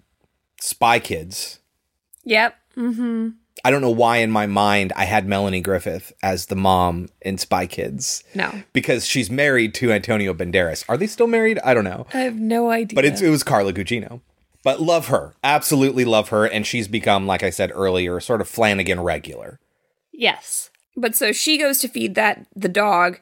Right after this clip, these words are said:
Speaker 2: Uh, as she's doing that, after he gets off the call, he goes to take Viagra. And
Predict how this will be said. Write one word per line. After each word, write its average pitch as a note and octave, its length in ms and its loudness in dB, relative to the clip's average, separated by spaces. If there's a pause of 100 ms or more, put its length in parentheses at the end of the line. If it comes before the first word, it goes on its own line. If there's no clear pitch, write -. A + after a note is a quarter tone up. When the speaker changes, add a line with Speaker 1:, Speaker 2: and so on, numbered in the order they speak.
(200)
Speaker 2:
Uh, G3 240 2
as A3 220 2
she's A3+ 260 0
doing B3+ 240 0
that, A3 160 0
after G#3 240 -2
he A#3 140 0
gets G#3+ 180 0
off B3 180 0
the G3 80 -2
call, F#3+ 340 2
he F#3 180 -4
goes F#3 320 2
to G3 80 -2
take F3+ 340 0
Viagra. E3+ 800 2
And B3 320 2